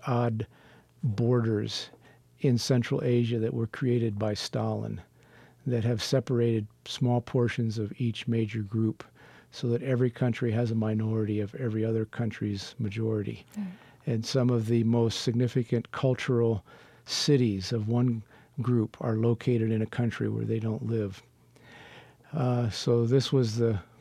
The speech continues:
Speaker 1: haiku that came out. This one was in, uh, April two thousand three. "Gods and men love maps. They draw borders with pens that split lives like an axe."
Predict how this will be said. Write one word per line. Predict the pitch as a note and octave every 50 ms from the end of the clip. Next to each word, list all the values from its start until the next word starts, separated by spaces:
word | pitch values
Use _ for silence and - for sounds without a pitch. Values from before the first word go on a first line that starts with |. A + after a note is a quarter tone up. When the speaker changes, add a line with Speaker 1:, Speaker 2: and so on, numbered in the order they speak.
| - -
Speaker 1:
haiku | - B2 A#2+ A#2 - - B2+ A#2+ A#2
that | G#2+ A2
came | - - A2+ G#2+ A2 A2
out. | A2+ A2 G#2
This | - A2+ G#2+ - -
one | A2+ A2 A2 A2
was | A2 A2 G#2 G#2+
in, | A2+ - - - -
uh, | - A1 A1 - G2 - - _ _ _ -
April | - A2+ A2+ - - A#2 G#2+ -
two | - B2 A2+
thousand | - B2+ A#2+ A#2 A2+ A2 B2 B2 A2 G2
three. | - - - A#2+ A2+ A2+ A2+ A2 - - _ _ _ _ _ _ _ - - - - - - - - - _ _ -
"Gods | A2 A#2 A#2 A#2 B2 C#3 D3+ D3+ D#3 E3 F3+ C#3+ B2 A#2 A#2+ - -
and | C#3 A#2+ A2+ A2+ A2+
men | A2+ A#2 A#2 A2+ A#2 A#2 A2+ G#2 - - - - -
love | - A#2 A#2 G#2+ -
maps. | A2 G2 F#2 F2+ F2+ - - - - - - - - - _ _ _ _ _ _ _ _ _ _ - - - - - - - _ _ _ -
They | B2 A#2+ B2
draw | A#2 A2 B2 B2 A#2+
borders | G#2+ G2+ A2+ A2+ B2 A#2+ A#2 A#2+ A#2+ A2+ -
with | C3 A2 - _
pens | - - A#2+ A2+ G#2+ G#2+ G#2+ G#2 G2+ F#2+ - - - - _ _ _ _ -
that | - - -
split | - - - B2 A#2+ - - A#2
lives | G#2+ G2+ G2+ G#2 G#2 G#2 G#2 G2 - - - - -
like | - A2 G2 -
an | - G2+
axe." | F2+ F2+ F2 E2+ - - - - -